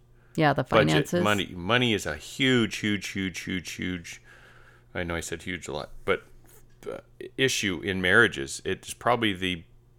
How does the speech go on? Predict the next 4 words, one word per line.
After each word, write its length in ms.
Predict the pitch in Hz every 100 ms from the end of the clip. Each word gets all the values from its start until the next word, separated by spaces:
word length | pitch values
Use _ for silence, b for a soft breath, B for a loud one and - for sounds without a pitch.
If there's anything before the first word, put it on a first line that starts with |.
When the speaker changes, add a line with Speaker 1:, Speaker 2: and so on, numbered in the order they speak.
| _
Speaker 2:
biggest 440 | 110 117 104 95 92
one 440 | 85 87 90 85 -
in 200 | 95 90 -
disagreement. 760 | - 98 - 87 98 110 87